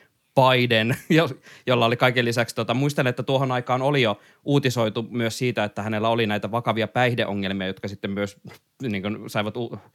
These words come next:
uutta julkisuutta mu-, muun muassa tämän kuuluisan läppärin kautta. Mut, tota,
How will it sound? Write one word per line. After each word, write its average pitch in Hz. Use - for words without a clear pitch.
uutta 160
julkisuutta 139
mu-, 120
muun 139
muassa 117
tämän 110
kuuluisan 113
läppärin 113
kautta. 117
Mut, 123
tota, 120